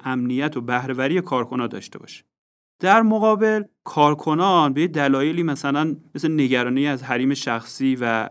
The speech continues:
افزایش استرسشون تو محیط کار و یه جورایی تبدیل شدن به یک ربات ماشینی از این ابزارا خوششون نمیاد و باهاش مخالفن.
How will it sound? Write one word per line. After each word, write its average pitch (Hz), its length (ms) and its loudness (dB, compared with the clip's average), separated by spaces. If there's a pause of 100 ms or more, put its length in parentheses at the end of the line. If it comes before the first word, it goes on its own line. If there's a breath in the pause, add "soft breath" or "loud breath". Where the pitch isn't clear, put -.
افزایش 127 640 -4
استرسشون 135 840 -2
تو 135 140 -6
محیط 131 320 -2
کار 127 380 -4 (240)
و - 60 -2
یه 226 160 -2
جورایی 196 320 -2
تبدیل 143 360 0
شدن 143 340 -4
به 147 60 -2
یک 143 160 -2
ربات 139 460 -2
ماشینی 147 880 0 (160)
از 180 140 -4
این 233 160 -4
ابزارا 165 380 0
خوششون 202 520 -2
نمیاد 202 380 0
و 185 40 2
باهاش 165 300 0
مخالفن. 127 580 -2